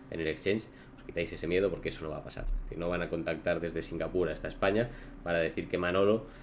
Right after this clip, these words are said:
eh, tiene dos mil euros en el exchange y que le cobren el cincuenta por ciento de impuestos en España, ¿no? Eso no, eso no va a pasar. Y bueno, yo creo que con esto ya ha quedado bastante claro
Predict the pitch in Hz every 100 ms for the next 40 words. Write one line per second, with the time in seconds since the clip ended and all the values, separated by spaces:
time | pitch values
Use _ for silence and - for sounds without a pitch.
0 | - 90 87 85 - 85 87 85 90 87
1 | 87 87 87 85 85 - 98 110 101 80
2 | 80 80 80 85 87 85 85 82 82 82
3 | 80 82 82 92 104 92 95 110 95 87
4 | 85 92 92 104 - 69 - 82 - 101
5 | - - - - - - 92 85 80 76
6 | 76 - - - - - - 92 104 87
7 | 76 - - - - - - - - -
8 | - - 104 120 104 85 - 113 117 107
9 | 113 - 131 127 - - 113 104 101 101
10 | 92 90 98 92 87 110 127 127